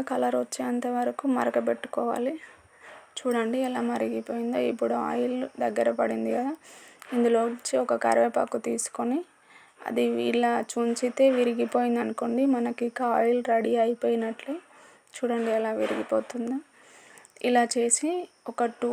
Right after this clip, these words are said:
అవర్స్ వరకు మూత పె-, మూత పెట్టేసి అలాగే ఉంచాలి. మూ-, టూ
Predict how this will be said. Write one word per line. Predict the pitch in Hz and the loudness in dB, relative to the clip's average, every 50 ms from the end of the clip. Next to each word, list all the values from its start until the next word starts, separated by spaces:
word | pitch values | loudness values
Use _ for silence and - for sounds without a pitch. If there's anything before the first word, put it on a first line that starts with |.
| 240 240 233 | 4 4 4
అవర్స్ | 233 233 240 247 - - 247 233 | 4 4 2 2 2 2 2 4
వరకు | 233 233 220 - - 277 269 247 | 4 4 2 0 0 0 2 2
మూత | 247 240 - - 240 226 | 2 2 2 0 0 2
పె-, | 233 - - - - - - - - - - - 640 659 - - - - - - - - _ - - | 0 0 0 -2 -6 -8 -10 -12 -14 -18 -20 -20 -20 -20 -20 -20 -20 -20 -20 -20 -20 -20 _ -14 -4
మూత | - 247 240 233 233 240 233 233 | 0 0 2 4 4 4 4 4
పెట్టేసి | 233 226 - 233 233 233 - - 269 254 233 | 2 2 2 0 2 2 4 4 4 4 4
అలాగే | 226 226 226 220 220 240 247 240 233 226 | 4 4 4 4 4 2 0 0 0 -2
ఉంచాలి. | 226 233 - 220 226 254 277 294 277 247 | -4 -4 -4 -2 0 2 2 2 2 0
మూ-, | 240 247 - - _ _ _ _ _ _ _ _ _ _ - | 0 -2 -4 -6 _ _ _ _ _ _ _ _ _ _ 0
టూ | 247 | 4